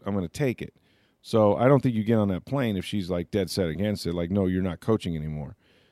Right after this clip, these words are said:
But there's a number of reasons why. And I think, you know, the medical could be one. I mean, look, these tests don't always con-, depending on what test he took, you don't know, you know, exactly when all that information's coming back.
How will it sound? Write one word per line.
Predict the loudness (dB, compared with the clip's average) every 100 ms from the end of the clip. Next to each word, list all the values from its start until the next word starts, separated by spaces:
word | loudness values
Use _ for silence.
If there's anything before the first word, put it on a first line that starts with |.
| _
But | 2 2 _ _ _ _ 4
there's | 6 6
a |
number | 4 4 6
of | 8
reasons | 8 6 2 2
why. | 2
And | 2 2
I | 2
think, | 2 0 -2
you | 2
know, | 2
the | 2
medical | 0 0 0 0 0
could | -2 0
be | 0
one. | 2 0 -2 -6 -4
I |
mean, | 0 2
look, | 2 0
these | -6 -2
tests | -2 0
don't | 0 2
always | 2 0
con-, | -2
depending | -4 -2 -2 0
on |
what | 0 0
test | -4 -4
he | -8
took, | -2 -2 -2 _ _ _ _
you | -6 -2
don't | 0 4
know, | 4 4 0
you | -4
know, | 0 0
exactly | 0 -2 -2 -2
when | 0 0
all | 2
that | 2 0
information's | 0 -2 -2 -2 -6
coming | -2 0 0
back. | 0 -2 -6